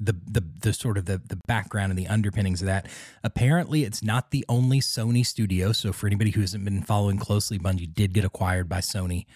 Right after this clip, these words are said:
um, somewhat recently. So they're part of that corporate umbrella. Um,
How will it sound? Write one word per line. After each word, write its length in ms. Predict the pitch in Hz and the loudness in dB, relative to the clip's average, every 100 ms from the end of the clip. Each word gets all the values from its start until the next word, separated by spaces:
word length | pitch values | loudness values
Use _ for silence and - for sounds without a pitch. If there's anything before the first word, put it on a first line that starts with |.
| _ _ | _ _
um, 260 | 98 90 87 | -2 -2 -2
somewhat 400 | - 113 98 87 | -4 -2 -2 0
recently. 460 | 110 117 - 90 85 | 0 0 -2 -8 -6
So 340 | - 90 90 | -4 -2 0
they're 140 | 92 | -2
part 260 | 92 - 101 | -2 -2 0
of 60 | 98 | 0
that 160 | - | -2
corporate 320 | - 95 98 | -2 -2 0
umbrella. 400 | 87 87 101 87 - - - - - | -2 0 0 -2 -8 -20 -20 -20 -4
Um, 500 | 117 110 104 95 95 | 0 2 2 2 -2